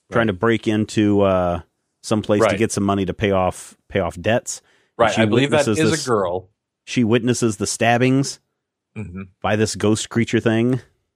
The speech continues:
Speaker 2: And she, of course, runs away with the murder weapon, which is not wise.
Speaker 1: Not wise. Not wise at
Speaker 2: No,
Speaker 1: all.
Speaker 2: she, she is almost certainly going to be blamed for the murder, I think.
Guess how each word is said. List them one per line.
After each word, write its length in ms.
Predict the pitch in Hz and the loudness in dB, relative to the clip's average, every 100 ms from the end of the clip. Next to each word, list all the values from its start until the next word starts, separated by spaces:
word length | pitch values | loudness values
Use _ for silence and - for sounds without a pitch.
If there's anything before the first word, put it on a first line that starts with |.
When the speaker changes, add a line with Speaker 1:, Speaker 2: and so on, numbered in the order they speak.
| _ _ _ _ _ _ _ _ _ _ _ _ - | _ _ _ _ _ _ _ _ _ _ _ _ -8
Speaker 2:
And 220 | 110 104 | -4 -4
she, 380 | 101 - 131 131 | -4 -2 0 2
of 160 | 123 - | 2 0
course, 340 | 127 120 110 | 0 0 0
runs 320 | 107 120 120 | -2 0 0
away 300 | 110 107 107 | 0 2 2
with 200 | 101 104 | 2 0
the 60 | - | -2
murder 300 | 104 123 107 | -2 0 2
weapon, 360 | 92 85 90 87 | 0 -4 -8 -10
which 200 | 87 87 | -10 -12
is 120 | 82 | -4
not 240 | 98 101 95 | 0 0 2
wise. 420 | 92 76 78 - | 0 0 -8 -6
Speaker 1:
Not 380 | 143 160 165 - | -2 0 0 0
wise. 840 | 82 85 87 87 87 87 87 - | 0 0 2 0 0 -2 -4 -4
Not 300 | 107 117 - | -2 -2 -2
wise 280 | 87 87 101 | -4 0 0
at 100 | 98 | 0
Speaker 2:
No, 80 | 95 | -2
Speaker 1:
all. 260 | 90 71 | -2 -4
Speaker 2:
she, 220 | 73 71 - | -6 -8 -12
she 240 | - - 127 | -10 -2 0
is 120 | 113 | 2
almost 380 | 113 113 101 - | 2 2 -2 0
certainly 400 | 113 90 95 90 | 0 0 -4 -6
going 320 | 90 92 90 | -2 -2 -2
to 120 | - | -6
be 140 | 95 90 | -4 -4
blamed 600 | - 90 90 85 85 - | -2 0 0 0 -4 -4
for 220 | - 85 | 0 0
the 100 | 82 | 0
murder, 400 | 80 82 78 76 | 0 0 0 -2
I 80 | 73 | -2
think. 460 | - 76 76 - | -4 -10 -10 -16